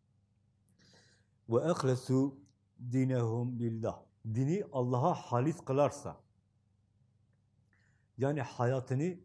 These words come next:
bütünüyle Allah'a ait kılarsa, Allah'ın emrettiği gibi yaşarsa, "Fe ulaike me'al müminin." O zaman onlar müminlerle beraber olmuş olur.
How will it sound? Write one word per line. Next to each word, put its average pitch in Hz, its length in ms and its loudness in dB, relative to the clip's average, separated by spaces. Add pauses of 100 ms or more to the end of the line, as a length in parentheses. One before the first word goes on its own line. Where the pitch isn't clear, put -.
bütünüyle 127 600 0
Allah'a 127 560 0
ait 143 200 0
kılarsa, 127 500 -2 (320)
Allah'ın 131 540 0
emrettiği 151 680 0
gibi 135 380 -2 (220)
yaşarsa, 117 640 -2 (3250)
"Fe 120 160 2
ulaike 123 640 0
me'al 120 280 -2
müminin." 113 520 -6 (380)
O 165 100 4
zaman 120 320 0
onlar 135 440 0 (260)
müminlerle 143 680 2
beraber 120 340 2
olmuş 90 320 -8
olur. 78 220 -12